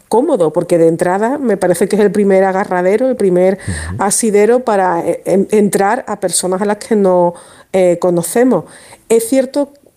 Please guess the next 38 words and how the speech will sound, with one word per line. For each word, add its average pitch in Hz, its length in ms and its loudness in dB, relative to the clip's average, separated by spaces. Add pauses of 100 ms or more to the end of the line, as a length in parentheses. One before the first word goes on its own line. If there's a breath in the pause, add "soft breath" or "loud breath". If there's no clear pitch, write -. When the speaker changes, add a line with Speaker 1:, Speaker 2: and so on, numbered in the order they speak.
(160)
Speaker 1:
que 226 120 2
en 208 100 2
general 196 480 2
en 247 60 0
muchas 226 180 0
de 233 60 2
esas 214 100 -4
situaciones 226 640 0
se 262 80 0
ha - 20 4
impuesto 196 320 0
el 180 60 2
tuteo, 185 440 0
que, 160 440 -2
que 175 80 2
es 180 60 4
normal 196 420 2
que 196 80 -2
el 190 100 4
doctor 190 400 0
tutee 185 520 2 (360 loud breath)
al 180 540 0
paciente, 226 680 0
que, 175 540 0 (320 loud breath)
que 185 160 2
tutee 190 300 0
el 190 40 4
farmacéutico 190 840 -2
a 185 60 0
la 180 80 -2
persona 185 340 -2
que 185 80 -8
va 180 100 0
a 180 40 -4
tomarse 180 400 -2
la 175 320 0
atención, 180 600 -2
pero, 175 420 2